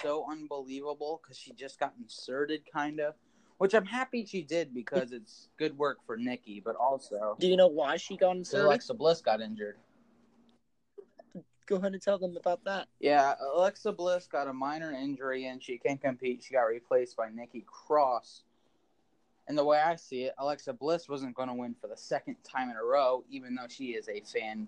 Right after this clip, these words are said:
Speaker 1: favorite heel.
Speaker 2: Mm-hmm.
Speaker 1: Uh, Na-
Speaker 2: I
Speaker 1: Naomi could win it, but I doubt it. I just see Mandy Rose as the, uh,
Speaker 2: Do you, do you see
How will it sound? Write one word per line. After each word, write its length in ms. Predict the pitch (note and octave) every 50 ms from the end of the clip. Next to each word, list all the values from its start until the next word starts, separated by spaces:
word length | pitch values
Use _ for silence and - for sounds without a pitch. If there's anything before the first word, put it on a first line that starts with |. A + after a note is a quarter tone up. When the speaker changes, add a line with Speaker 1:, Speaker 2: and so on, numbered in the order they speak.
| - _
Speaker 1:
favorite 500 | - A2+ A2 A2 G#2+ G#2 G2+ G2+ - - - - _ - - - - - - - _ _ _ _ _ _ _ _ _ _ _ _ _ _ - - -
heel. 540 | - - - B2 A#2+ A#2+ A2+ A2 G#2+ G#2+ - _ - _ _ _ _ _ _ _ _ _ _ _ _ _ _ _ _ - - _ _ _ _ _ _ _ _ _ _ _ _ - - - - - _ _ _ _ -
Speaker 2:
Mm-hmm. 300 | D#3+ D3+ - - E3 D3
Speaker 1:
Uh, 260 | C#3 C3 B2 A#2+ - -
Na- 360 | C#3+ D3 C#3+ C#3+ C#3 B2+ C3 - _ _ _ _ -
Speaker 2:
I 220 | F#3 A#3 C#4 D4+
Speaker 1:
Naomi 420 | D4 C#3+ E3+ A3 C4 C4+ B3 F#3+ -
could 240 | - D#3 C3+ A#2
win 240 | A2+ A#2 A#2 A2+ A2+
it, 160 | B2 C3+ - - _
but 140 | A2+ A2+ G#2
I 160 | G#2+ A#2 A#2
doubt 380 | A2 - A2+ G#2+ G#2+ A2 A2 A#2
it. 160 | B2 A#2 - _ -
I 100 | D3+ E3
just 200 | E3 E3+ E3+ -
see 160 | - D3 C#3
Mandy 340 | B2+ B2 B2 B2 A#2 A2+ A2+
Rose 400 | A2+ A2+ A2 A2 A2 A2 A2 A2
as 200 | G#2+ G#2 G2+ -
the, 220 | G#2 G#2 G2+ G#2
uh, 180 | G2 G2+ G2 F#2+ - - - - G#3+ A#3+ B3 - - - - - F3+
Speaker 2:
Do 100 | D#3+ E3+
you, 320 | F#3 G3+ A3+ B3 B3 C#4 - _ - G3 E3
do 80 | F3 G#3
you 120 | A3+ A#3+
see 500 | A#3 - - C4+ A#3+ A#3 A3+ A3 A3+ -